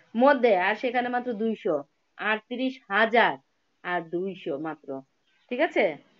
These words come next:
বা দুইশো ডলারের চেয়েও কম থাকে। যেখানে আটত্রিশ হাজার থেকে বেশি, পঁচাত্তরের থেকে বেশি, আটত্রিশ হাজার থেকে শুরু করে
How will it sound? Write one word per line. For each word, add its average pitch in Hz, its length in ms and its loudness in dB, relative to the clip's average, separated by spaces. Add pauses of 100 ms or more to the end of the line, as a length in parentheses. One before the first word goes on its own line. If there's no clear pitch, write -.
(360)
বা 202 160 0 (760)
দুইশো 208 320 -4
ডলারের 226 460 2
চেয়েও 233 180 0
কম 202 280 -2
থাকে। 156 300 -6 (2500)
যেখানে 220 460 -2
আটত্রিশ 254 440 0
হাজার 262 220 -2
থেকে 269 200 -4
বেশি, 247 400 -4 (380)
পঁচাত্তরের 226 640 -2
থেকে 247 200 -6
বেশি, 233 360 -2 (760)
আটত্রিশ 233 400 -6
হাজার 247 200 0
থেকে 254 180 -2
শুরু 254 240 -4
করে 285 220 4